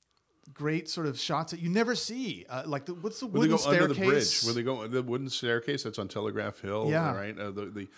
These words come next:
Speaker 2: the part where, uh, he, they're driving under the bridge much later on in the movie.
Speaker 1: Yeah.
Speaker 2: Like, you don't see those shots. Those don't appear in any movie. And by the way, I have to say, the, her, uh, Lauren Bacall's apartment
Speaker 1: Yeah.
Speaker 2: building
Speaker 1: Yeah.
Speaker 2: and is still there.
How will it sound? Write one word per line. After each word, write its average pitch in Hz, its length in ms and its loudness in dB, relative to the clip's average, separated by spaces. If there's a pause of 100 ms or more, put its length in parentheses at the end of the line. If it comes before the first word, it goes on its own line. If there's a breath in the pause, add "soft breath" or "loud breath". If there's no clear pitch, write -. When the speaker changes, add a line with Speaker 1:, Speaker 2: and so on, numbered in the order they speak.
(200 loud breath)
Speaker 2:
the 113 80 -8
part 131 240 0
where, 117 240 0
uh, 98 220 -4
he, 90 160 -12
they're 104 180 -6
driving 107 360 -4
under 107 120 -6
the 98 80 -8
bridge 101 300 -6
much 98 220 -8
later 101 240 -4
on 104 160 -4
in 101 60 -8
the 92 60 -8
movie. 95 340 -6
Speaker 1:
Yeah. 135 320 0 (180)
Speaker 2:
Like, 110 180 -2
you 160 60 0
don't 139 160 -2
see 87 120 -10
those 78 180 -14
shots. 95 280 -8
Those - 140 -4
don't 110 160 -4
appear 85 240 -12
in 82 80 -16
any 82 180 -14
movie. 87 300 -12 (240 loud breath)
And 131 100 -4
by 165 80 4
the 151 80 6
way, 131 100 6
I 110 120 2
have 135 100 -2
to 127 80 -12
say, 107 220 -2
the, 107 300 -6
her, 127 300 -6
uh, 95 280 -4 (240)
Lauren 123 200 -4
Bacall's 110 360 -4
apartment 120 580 -4
Speaker 1:
Yeah. 113 120 2
Speaker 2:
building 147 420 -4
Speaker 1:
Yeah. 95 140 0
Speaker 2:
and 90 120 -8
is 104 220 -6
still 170 260 -2
there. 107 360 -2